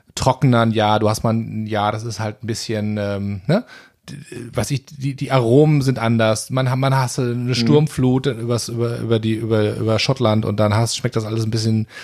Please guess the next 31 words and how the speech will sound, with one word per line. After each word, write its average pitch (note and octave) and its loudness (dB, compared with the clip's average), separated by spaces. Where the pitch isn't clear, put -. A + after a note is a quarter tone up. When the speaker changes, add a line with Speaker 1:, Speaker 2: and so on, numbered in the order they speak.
Speaker 1:
bisschen A#2 0
kräftiger. C3 2
Aber C3 4
bei C#3 4
diesen C3+ 4
ganzen C#3+ 0
Verschnittkack-Dingern, B2 0
die A#2+ -2
sind B2 -2
ja C3+ 0
alle C3+ -4
aus C#3 -4
dem, C3 0
ähm, A2+ -2
aus A2+ -4
dem, A#2+ -2
aus A#2 -2
dem G#2+ 0
Labor A#2 4
entstanden F#2 -2
oder A2 0
entstehen B2 2
die G#2 4
ja. F2+ -4
Das A2 -4
heißt, B2 2
da C3 0
gibt C3+ -2
es C#3 0
irgendwelche A#2+ -2
Geschmackstechniker, C3 -2